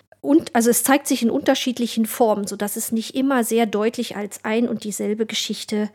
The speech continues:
erkennbar ist. Also es wird durch Inzucht auch etwas kreiert, was wir überhaupt nicht mehr unter Kontrolle haben. Natürlich ist es leicht, wenn man sagt, okay, hier ist was ganz, ganz Deutliches. Das, ähm, ich hab ein schönes Beispiel für euch.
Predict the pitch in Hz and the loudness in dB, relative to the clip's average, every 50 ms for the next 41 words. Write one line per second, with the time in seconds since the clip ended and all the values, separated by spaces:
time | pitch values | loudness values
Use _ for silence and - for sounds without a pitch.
0 | - _ - - _ _ _ _ _ _ - 208 202 - - 240 208 208 202 175 | -14 _ -20 -20 _ _ _ _ _ _ -6 -6 -6 -4 -4 -2 0 0 0 0
1 | 170 147 - - - - - - - - - - - - - - - - 247 208 | -2 -4 -4 -8 -10 -10 -12 -14 -18 -18 -18 -20 -20 -20 -20 -14 -6 -4 -2 0
2 | 240 247 226 - - 247 - - - 220 220 247 262 320 339 339 - - - - | 2 0 0 0 -2 -2 -2 -2 -4 -2 0 2 4 4 2 2 -2 -12 -12 -16
3 | _ _ _ - 220 208 208 - - - - 247 269 311 349 - - - 339 339 | _ _ _ -2 0 0 0 -2 -6 -2 2 4 6 6 6 4 4 2 4 2
4 | 349 - - - - 226 208 - - 233 220 - 214 202 - - - - - 220 | 2 2 -2 0 0 0 0 0 -4 -6 -6 -4 -4 -4 -4 -6 -8 -6 -8 -6
5 | - 240 240 285 294 - 214 202 - - - 196 180 180 175 165 180 208 349 359 | -6 -2 0 0 0 0 -2 -4 -4 -2 -4 -2 -2 -2 -2 0 4 4 4 6
6 | - - - - 208 190 175 113 156 170 170 - - 185 180 - - 170 160 175 | 6 4 4 4 2 -2 -2 -4 -4 -8 -8 -6 -4 -4 -4 -4 -4 -4 -2 -2
7 | 185 180 185 180 170 175 180 180 _ _ _ _ _ - - - _ - - 214 | -2 -2 -4 -4 -4 -4 -4 -6 _ _ _ _ _ -20 -20 -20 _ -6 -6 -4
8 | 196 - - 381 494 453 339 - 233 220 - - 220 202 - - - _ - - | -2 4 6 6 8 8 6 6 4 2 2 2 2 2 0 -2 -4 _ -10 -6
9 | 185 185 185 180 202 240 269 262 226 - - - - 208 214 208 208 220 - 208 | -2 0 2 4 6 8 8 8 6 4 2 2 2 4 6 6 4 4 2 0
10 | 208 202 - 185 - - - 240 240 233 226 202 202 196 190 190 - 180 180 - | 0 0 -4 -8 -8 -4 0 2 4 4 4 4 4 2 0 0 -2 -2 -4 -2
11 | - 180 190 208 - - 196 175 180 - - 214 214 233 269 285 - 285 254 - | -2 -2 -2 -2 -2 -2 -2 -4 -4 -4 0 4 6 6 6 6 4 0 -2 0
12 | - 262 247 247 247 - - - - - - - - - - 208 180 - - - | 4 6 6 6 4 0 -8 -12 -16 -16 -18 -20 -14 -6 -4 -2 0 0 0 0
13 | - 220 214 208 208 214 208 202 208 202 196 - - - 226 - 277 302 - 311 | 0 2 2 4 4 6 6 4 4 2 0 -4 -6 -6 -2 0 0 2 2 2
14 | - - 269 254 247 240 - - 190 202 190 - - 170 - - - - 180 - | 4 6 6 6 6 4 2 2 2 2 0 -2 -4 -8 -6 -6 -6 -6 -6 -8
15 | - | -10